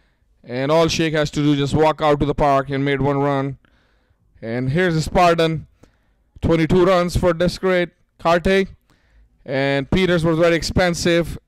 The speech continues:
and Darrell, I think Darrell over was the difference, and he bowled two overs and twenty-eight runs.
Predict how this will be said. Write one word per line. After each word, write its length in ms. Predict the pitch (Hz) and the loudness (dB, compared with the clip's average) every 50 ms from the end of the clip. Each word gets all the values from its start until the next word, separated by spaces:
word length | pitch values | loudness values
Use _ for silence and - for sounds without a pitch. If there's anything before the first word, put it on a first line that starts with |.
| _ | _
and 200 | 135 143 147 147 | -6 -6 -4 -2
Darrell, 520 | 135 151 156 180 214 196 170 165 170 170 - | -2 0 2 4 4 4 4 2 0 -2 -6
I 140 | - 127 151 | -6 -6 -4
think 200 | 156 165 160 151 | -4 -4 -4 -2
Darrell 280 | 160 165 190 202 185 185 | 0 2 2 2 4 4
over 200 | 190 180 175 170 | 4 4 4 4
was 220 | 175 170 160 147 | 4 4 4 2
the 80 | 147 147 | 0 0
difference, 540 | 170 170 - - 165 160 160 - - - _ _ _ _ _ _ _ _ _ _ _ _ _ _ | 0 0 0 0 -2 -2 -4 -6 -12 -20 _ _ _ _ _ _ _ _ _ _ _ _ _ _
and 220 | - 120 123 131 143 | -14 -10 -8 -6 -6
he 100 | 151 156 | -6 -4
bowled 300 | 143 156 151 151 147 - | -2 0 0 0 0 0
two 180 | 165 170 165 | 0 0 2
overs 240 | 160 156 156 147 143 | 2 2 2 0 -2
and 140 | 147 143 - | -4 -4 -4
twenty-eight 400 | 156 151 147 139 147 147 147 131 | -4 -4 -4 -4 -4 -4 -2 -2
runs. 560 | 139 160 156 139 120 - - - - - _ | -2 -2 -4 -4 -6 -10 -16 -20 -20 -20 _